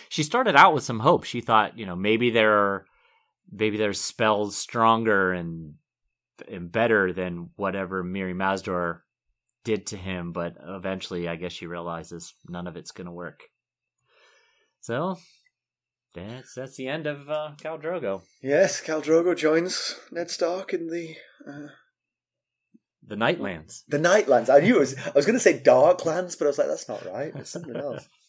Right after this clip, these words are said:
Speaker 1: Who, who would have ever thought, you know, not that long ago that Khal Drogo's death would be by pillow?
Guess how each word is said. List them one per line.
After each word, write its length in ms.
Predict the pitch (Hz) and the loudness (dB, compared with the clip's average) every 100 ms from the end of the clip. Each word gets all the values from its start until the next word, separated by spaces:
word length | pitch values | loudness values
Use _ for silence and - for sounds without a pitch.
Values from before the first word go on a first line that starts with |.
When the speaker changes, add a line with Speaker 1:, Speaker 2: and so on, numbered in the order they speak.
| _ _ - - - - - - | _ _ -20 -20 -20 -20 -20 -8
Speaker 1:
Who, 240 | 135 170 165 | 0 2 6
who 140 | 180 | 6
would 100 | 233 | 6
have 100 | 208 | 6
ever 200 | 190 175 | 2 2
thought, 420 | 156 170 165 120 | 2 6 8 6
you 80 | 117 | 2
know, 160 | 117 131 | -2 2
not 200 | 127 131 | 2 2
that 140 | 131 | 0
long 260 | 131 131 127 | 4 2 2
ago 180 | 113 98 | 0 0
that 160 | 95 | -2
Khal 260 | - 120 113 | -4 -4 -2
Drogo's 480 | 113 117 113 107 92 | 0 0 0 0 -2
death 320 | 113 110 110 | -2 -2 -2
would 160 | 101 | -8
be 100 | 92 | -6
by 200 | 101 92 | -2 -2
pillow? 500 | 85 - 120 85 82 | -4 -8 -6 -6 -10